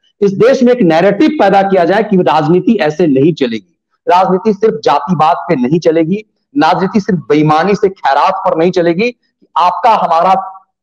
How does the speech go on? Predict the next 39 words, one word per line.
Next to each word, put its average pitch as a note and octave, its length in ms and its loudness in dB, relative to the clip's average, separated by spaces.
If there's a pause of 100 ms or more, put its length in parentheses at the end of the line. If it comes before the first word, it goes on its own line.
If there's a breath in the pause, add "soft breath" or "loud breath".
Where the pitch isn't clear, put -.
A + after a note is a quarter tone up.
(120)
ओंकार F3+ 340 0
चौधरी F#3 340 0
जी F#3 120 0
का G3 100 0
व्यक्तिगत F#3+ 540 0
हित G#3 100 -2
सध G3+ 220 0
रहा G3+ 180 2
है, G#3 180 2
मनीष F3+ 280 -2
ठाकुर F#3 320 -2
का F#3+ 100 -2
व्यक्तिगत F#3 460 -2
हित F#3 100 -2 (100)
सध F#3 100 -2
रहा G3 120 2
है, A#3+ 80 0 (300)
हम F3+ 100 -2
वोट F3 300 0
वहीं D3 240 -4
दें। G#2 120 -20 (600)
यदि G#3 320 -2 (100)
इस F3 180 -8
देश G#3+ 280 0
में G#3 100 2
ये G3 460 -2
narrative F3+ 460 0
यदि E3+ 160 0
धीरे D#3+ 260 0
धीरे D#3 200 0
बन D3 180 -2
रहा C3+ 240 -2
है - 340 -4 (220)
कि F#3+ 80 -6
देश G#3+ 360 0
का F#3+ 140 -2
हित E3+ 240 -2
किसमें C#3 300 -4
है, - 200 -20